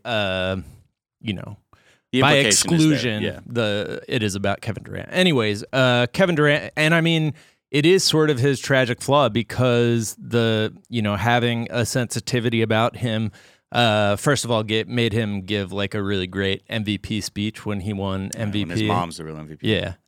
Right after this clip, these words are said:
Speaker 1: And then, but it also caused him to, you know, allow himself to be goaded into playing, uh,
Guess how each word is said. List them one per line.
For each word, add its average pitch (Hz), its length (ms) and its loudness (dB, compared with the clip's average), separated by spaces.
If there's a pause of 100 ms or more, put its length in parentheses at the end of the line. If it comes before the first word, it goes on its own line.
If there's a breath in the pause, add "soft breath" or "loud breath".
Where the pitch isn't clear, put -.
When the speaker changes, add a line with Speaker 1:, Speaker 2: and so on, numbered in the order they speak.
(120)
Speaker 1:
And 117 260 2
then, 113 280 0
but 127 260 0
it 120 100 0
also 110 800 0 (100)
caused 110 380 -2
him 107 260 -4
to, 104 480 -2 (460 soft breath)
you 123 120 -2
know, 95 280 -4 (160)
allow 120 420 2
himself 117 340 0
to 120 80 -4
be 117 100 0
goaded 113 540 0
into 110 640 -2
playing, 104 640 -4
uh, 95 440 -2